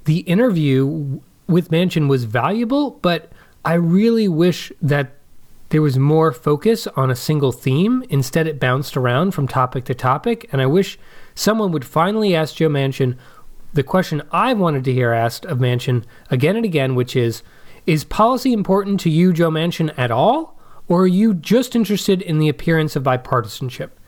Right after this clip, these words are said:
Because it sounds like he seems perfectly happy with nothing ever getting passed in the Senate, or maybe one thing getting passed, like, I don't know, a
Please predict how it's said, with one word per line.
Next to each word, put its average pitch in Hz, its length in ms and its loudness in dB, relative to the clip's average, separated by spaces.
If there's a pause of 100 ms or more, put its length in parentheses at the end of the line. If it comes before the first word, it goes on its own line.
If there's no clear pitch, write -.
(140)
Because 160 220 2
it 170 140 -4
sounds 220 380 0
like 170 320 0 (160)
he 196 200 2
seems 185 380 0
perfectly 196 640 0
happy 151 420 -2
with 156 240 0
nothing 160 440 0 (140)
ever 160 200 0
getting 233 300 0
passed 208 340 0
in 214 80 2
the 220 80 2
Senate, 254 400 -2 (320)
or 160 320 4
maybe 143 380 -2
one 120 400 0
thing 208 220 0
getting 214 280 0
passed, 196 500 -2
like, 123 380 0 (300)
I 143 100 0
don't 156 160 0
know, 127 320 2
a 123 60 -4